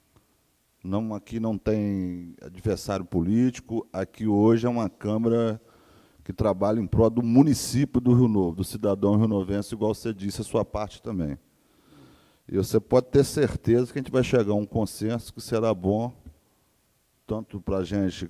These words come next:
né, futuramente, legislando como vereador, e você como prefeito.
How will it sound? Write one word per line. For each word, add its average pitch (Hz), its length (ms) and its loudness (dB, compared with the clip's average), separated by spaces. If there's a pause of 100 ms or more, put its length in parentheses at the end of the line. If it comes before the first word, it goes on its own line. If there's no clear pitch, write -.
(100)
né, 104 320 -2 (220)
futuramente, 92 720 -4 (500)
legislando 90 720 -4
como 90 220 -6
vereador, 92 640 2 (760)
e 98 100 -4
você 98 360 2
como 95 240 -2
prefeito. 80 560 -4